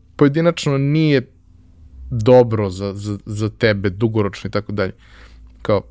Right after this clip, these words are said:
jel donelo dobre stvari kao posledicu? Onda je bilo dobro. Jesi se ti iznervirao pa si odlučio da promeniš, jel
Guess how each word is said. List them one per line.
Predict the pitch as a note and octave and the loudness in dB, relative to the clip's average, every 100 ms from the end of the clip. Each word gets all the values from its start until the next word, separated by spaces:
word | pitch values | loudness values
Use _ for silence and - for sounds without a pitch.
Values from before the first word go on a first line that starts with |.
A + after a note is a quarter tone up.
| _ - - - | _ -20 -20 -8
jel | A2+ G#2+ | 0 2
donelo | G2+ G2+ G#2+ C#3 F#3+ G3 F3+ E3 _ _ _ _ - | 2 0 2 2 2 2 2 0 _ _ _ _ -8
dobre | C3 C3 D3 C#3 | 0 4 4 4
stvari | C3 - C#3+ C3+ | 0 2 4 4
kao | A#2 - A2 | 2 0 0
posledicu? | - A2+ - A2 F2 - - - - _ - | 2 0 2 -4 -6 -12 -20 -20 -20 _ -6
Onda | B2 | -2
je | B2 | 2
bilo | B2+ A2+ | 2 2
dobro. | G#2 F#2 - _ - - - - | 0 -2 -10 _ -20 -20 -20 -2
Jesi | A2 - | -2 0
se | A#2+ | -6
ti | - F3 | -2 2
iznervirao | D#3 C3 B2 B2+ E3+ G3+ E3+ | 4 4 2 6 6 6 4
pa | - C#3+ | 4 0
si | D3 | 2
odlučio | C#3+ E3 - D3+ | 2 2 4 2
da | C3 | 2
promeniš, | - D3 C#3+ A#2 | 2 2 2 0
jel | A#2+ B2 | 2 4